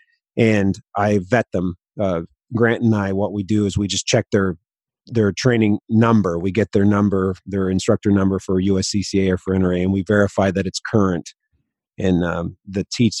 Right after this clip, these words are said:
the classes that they teach, that they have the certification to teach those classes. You know, we get some folks that, as I said, do, we had a couple that did home firearm safety, had some that did just N R A basic pistol. Uh, we had quite a few people teach the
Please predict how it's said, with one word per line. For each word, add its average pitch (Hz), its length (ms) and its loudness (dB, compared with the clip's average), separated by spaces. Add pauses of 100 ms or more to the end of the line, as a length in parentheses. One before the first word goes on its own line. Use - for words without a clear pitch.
the 104 100 -2
classes 107 420 0
that 98 120 -2
they 95 140 2
teach, 104 320 0
that - 160 -8
they 98 120 0
have 92 320 -2 (100)
the 87 260 -2 (160)
certification 104 720 0
to 85 60 0
teach - 280 -4
those 78 180 -4
classes. - 560 -8 (520)
You 160 80 4
know, 143 100 4
we 147 120 4
get 147 120 0
some 143 300 0
folks 139 280 0
that, - 160 0 (120)
as 113 100 -2
I 120 80 2
said, 104 380 0
do, 110 260 0 (540)
we 110 100 -4
had 113 100 -2
a 107 40 -4
couple 127 240 -2
that 113 120 -2
did 113 140 2
home 120 200 2
firearm 113 340 2
safety, 107 400 -2
had 92 140 -4
some 113 200 0
that 101 140 -2
did 107 140 -2
just 110 200 -2
N 120 140 0
R 113 140 4
A 107 60 2
basic 104 440 -2
pistol. 98 400 -4 (440)
Uh, 95 80 0
we 101 120 2
had 98 100 -2
quite 110 220 0
a 101 40 -8
few 117 160 0
people 104 280 -2
teach - 280 -2
the 98 380 0